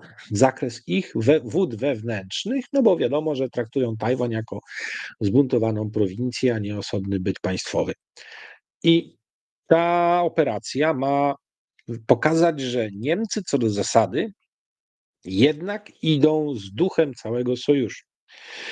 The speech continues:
Zarówno Spiegel, jak i Taipei Times podają, że fregata Baden-Württemberg i okręt zaopatrzeniowy Frankfurt nad Menem oczekują już od sierpnia na rozkaz przepłynięcia przez cieśninę.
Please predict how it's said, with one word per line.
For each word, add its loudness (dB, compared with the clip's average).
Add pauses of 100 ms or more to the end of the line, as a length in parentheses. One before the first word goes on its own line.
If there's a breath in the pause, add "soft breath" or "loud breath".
(220 loud breath)
Zarówno 4 (180)
Spiegel, 2
jak 0 (100)
i -6
Taipei 2
Times -8
podają, 4
że 0
fregata 0
Baden-Württemberg -2 (140)
i 0
okręt 2
zaopatrzeniowy -2
Frankfurt -4
nad -2
Menem 2 (1200 loud breath)
oczekują 0
już -6
od -4
sierpnia -4 (380 loud breath)
na 2
rozkaz -2
przepłynięcia -2
przez -8
cieśninę. -4